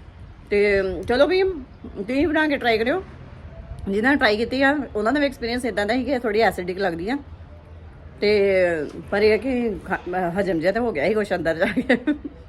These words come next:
ਤੇ ਚਲੋ ਜੀ, ਵੀਡੀਓ ਚੰਗੀ ਲੱਗੀ ਹੋਊਗੀ ਤਾਂ ਲਾਈਕ ਜ਼ਰੂਰ ਕਰਕੇ ਜਾਇਓ, ਤੇ ਕੁਮੈਂਟ ਵੀ ਕਰਕੇ ਜ਼ਰੂਰ ਦੱਸਿਓ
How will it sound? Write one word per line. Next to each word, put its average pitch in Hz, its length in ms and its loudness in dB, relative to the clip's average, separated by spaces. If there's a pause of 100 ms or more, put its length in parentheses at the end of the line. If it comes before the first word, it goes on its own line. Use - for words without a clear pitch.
(140)
ਤੇ 226 260 2
ਚਲੋ 262 240 -2
ਜੀ, 381 180 -2 (380)
ਵੀਡੀਓ 302 160 0
ਚੰਗੀ 311 180 0
ਲੱਗੀ 302 200 -2
ਹੋਊਗੀ 330 160 0
ਤਾਂ 302 80 0
ਲਾਈਕ 247 200 2
ਜ਼ਰੂਰ 254 180 -2
ਕਰਕੇ 277 240 -2
ਜਾਇਓ, 254 280 -2 (320)
ਤੇ 214 260 0
ਕੁਮੈਂਟ 220 280 -4
ਵੀ 302 80 -6
ਕਰਕੇ 254 220 -4
ਜ਼ਰੂਰ 247 180 -4
ਦੱਸਿਓ 220 320 -4